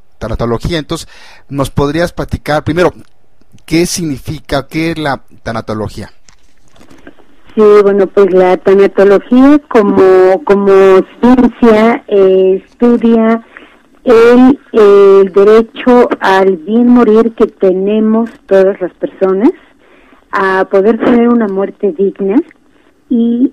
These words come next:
Speaker 2: eh, base de tanatología tiene que ver precisamente con enfermos, enfermos terminales y con familiares. Ayudar al paciente a ver ese derecho que tiene de bien morir.
Speaker 1: Sí,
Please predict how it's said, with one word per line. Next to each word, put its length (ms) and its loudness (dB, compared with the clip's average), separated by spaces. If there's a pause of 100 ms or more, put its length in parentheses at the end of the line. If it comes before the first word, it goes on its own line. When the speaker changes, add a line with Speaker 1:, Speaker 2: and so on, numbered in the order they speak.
Speaker 2:
eh, 260 0
base 300 0
de 220 2
tanatología 880 -4 (100)
tiene 300 0
que 120 -2
ver 280 -4
precisamente 600 -8
con 160 -8
enfermos, 680 -2 (880)
enfermos 540 -4
terminales 760 -2 (120)
y 140 -4
con 220 -4
familiares. 720 -4 (360)
Ayudar 640 -4
al 160 -4
paciente 640 -4
a 60 0
ver 240 -2
ese 240 -4
derecho 420 -2
que 140 -8
tiene 400 -4
de 120 -4
bien 360 0
morir. 280 -2 (440)
Speaker 1:
Sí, 420 -12